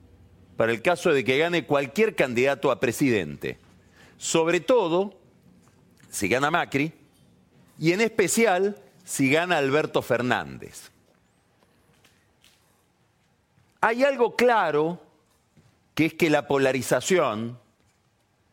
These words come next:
que rige en la Argentina desde hace ya bastante tiempo, la idea de que hay dos bloques políticos, no en la dirigencia política, en la sociedad, termina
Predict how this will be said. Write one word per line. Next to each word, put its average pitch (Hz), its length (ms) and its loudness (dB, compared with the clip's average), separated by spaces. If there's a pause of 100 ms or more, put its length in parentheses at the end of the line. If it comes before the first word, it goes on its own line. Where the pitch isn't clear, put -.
(560)
que 113 120 2
rige 170 380 0
en 123 120 0
la 113 60 4
Argentina 113 480 -2
desde 113 180 0
hace 123 200 -2
ya 123 100 0
bastante 110 420 -2
tiempo, 92 680 -4 (800)
la 113 120 2
idea 135 220 2
de 151 160 -2
que 151 120 2
hay 156 100 0
dos 151 240 0
bloques 127 760 -2 (340)
políticos, 117 840 -2 (280)
no 294 420 -2
en 104 160 -2
la 98 80 2
dirigencia 107 480 -2
política, 92 540 -2
en 214 100 0
la 160 80 0
sociedad, 95 640 -2 (1900)
termina 214 680 0